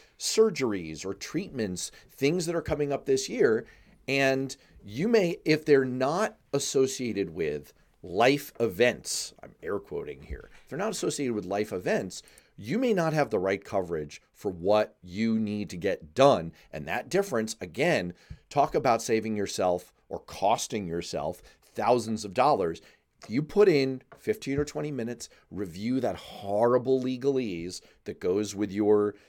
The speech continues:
health insurance coverage and say, "Huh, if I switch, it would help me." That pays off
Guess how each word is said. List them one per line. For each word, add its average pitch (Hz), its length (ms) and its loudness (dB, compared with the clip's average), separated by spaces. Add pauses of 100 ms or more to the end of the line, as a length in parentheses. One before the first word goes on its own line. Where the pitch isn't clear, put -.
(320)
health 110 300 2
insurance 143 480 -2
coverage 110 640 0
and 90 140 -10
say, 101 220 -4 (240)
"Huh, 403 160 -2 (640)
if 165 200 4 (100)
I 165 200 4
switch, - 720 4 (340)
it 156 220 0
would 156 220 2
help 160 360 6
me." 104 260 -6 (420)
That - 520 -4
pays 131 380 0
off 104 420 2